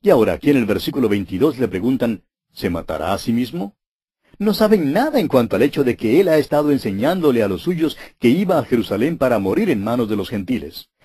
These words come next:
que estos mismos líderes religiosos le entregarían y que moriría una muerte redentora por los pecados del mundo. ¿Se mataría a sí mismo? Claro que no, pero es seguro que dará su vida en rescate por muchos.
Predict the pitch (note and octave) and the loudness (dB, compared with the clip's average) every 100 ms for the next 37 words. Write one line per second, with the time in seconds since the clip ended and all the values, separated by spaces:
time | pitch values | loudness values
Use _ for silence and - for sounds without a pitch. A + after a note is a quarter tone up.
0 | - - C#3 F#3 - D3 G#2 B2+ F3 D#3 | -18 -2 2 2 2 -2 0 -2 -2 -2
1 | C#3 G#2+ C#3 D3 B2+ G2 G#2 F2+ D#3 D3+ | -4 0 0 2 2 0 -2 -2 -2 0
2 | C#3 - - A#2 B2 A#2+ A2+ G#2 G#3+ D#3 | 0 -6 -8 0 0 2 2 4 2 0
3 | E2+ _ - D3+ D3 C3+ C3 C3+ A2+ A#2 | -4 _ -2 -2 2 4 4 2 2 2
4 | B2 G2+ D3 C3+ C3+ B2 G#2 F#2 D3+ E3 | 2 4 2 2 0 0 0 -2 0 0
5 | D3 - D3+ B2 B2+ - A2+ F#3+ F3 B2 | 0 -2 0 2 2 -2 -2 0 0 -2
6 | G2+ F#2+ D#2+ C#2+ _ _ _ _ _ _ | -2 -4 -8 -12 _ _ _ _ _ _
7 | _ _ - B2 G2 F2 F#2 F2+ A#2+ A#2 | _ _ -2 -2 -2 -4 -4 -2 -2 -2
8 | A#2+ A#2 D#3+ F3 E3 _ - A3+ A#3+ A3 | -4 -4 -4 -6 -6 _ -8 -4 -2 -2
9 | - G#2+ G2 D2+ - _ _ - - A3 | 0 0 0 -6 -10 _ _ -4 4 6
10 | A#3+ D3+ G3+ F3 - C3 G#2+ F#2+ C3 F3 | 6 2 2 0 2 2 2 2 2 0
11 | B2 F#2+ A#2 F3 D#3 - - A#2 G#2 F#2+ | -2 -4 -4 2 0 0 -4 -2 -2 -4
12 | E2+ - D#3 D#3 D3+ C#3+ A#2 E2+ G#2+ B2+ | -6 -4 -4 -2 -4 -2 -2 -2 -4 -4
13 | - - - | -6 -18 -20